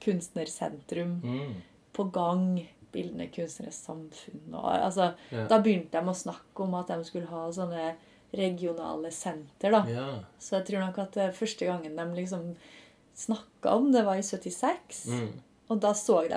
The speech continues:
Speaker 1: sikkert hverandre i øynene og sa at, «Ja, det er dere i Bergen, ja, og vi i Stavanger,
Speaker 2: Mm.
Speaker 1: og dere i Trondheim.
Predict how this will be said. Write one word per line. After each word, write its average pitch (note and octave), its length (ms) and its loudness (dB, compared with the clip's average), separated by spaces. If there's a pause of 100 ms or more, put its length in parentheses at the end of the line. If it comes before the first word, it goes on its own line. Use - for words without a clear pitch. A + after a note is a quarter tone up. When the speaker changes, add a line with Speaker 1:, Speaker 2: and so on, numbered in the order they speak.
Speaker 1:
sikkert F3 340 -2
hverandre F3+ 320 0
i F3+ 240 4
øynene E3+ 240 2
og F#3 80 2
sa E3 280 4
at, E3+ 60 0
«Ja, F4 140 2
det A#3+ 160 0
er - 40 2
dere B3+ 360 0
i F3+ 60 0
Bergen, E3+ 460 2
ja, F#3 120 2
og E3 160 2
vi E3 200 2
i E3 40 -4
Stavanger, D#3 440 0
Speaker 2:
Mm. - 40 2
Speaker 1:
og D#3 80 2
dere F#3 320 -2
i E3 60 2
Trondheim. E3 440 -2